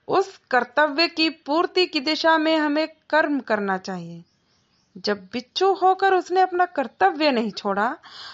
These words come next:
तो मैं मानव होकर अपना कर्तव्य कैसे छोड़ सकता था?" इससे हमें सीख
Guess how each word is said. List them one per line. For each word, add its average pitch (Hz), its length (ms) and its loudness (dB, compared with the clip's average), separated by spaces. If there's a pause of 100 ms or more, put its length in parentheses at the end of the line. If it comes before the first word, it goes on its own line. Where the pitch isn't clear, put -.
(220)
तो 494 180 6
मैं 508 260 4
मानव 370 440 6
होकर 349 260 6
अपना 381 260 4
कर्तव्य 415 460 2
कैसे 466 380 2
छोड़ 247 260 2
सकता 196 360 -4
था?" 190 300 -16 (2000)
इससे 349 200 0
हमें 453 320 4
सीख 427 340 2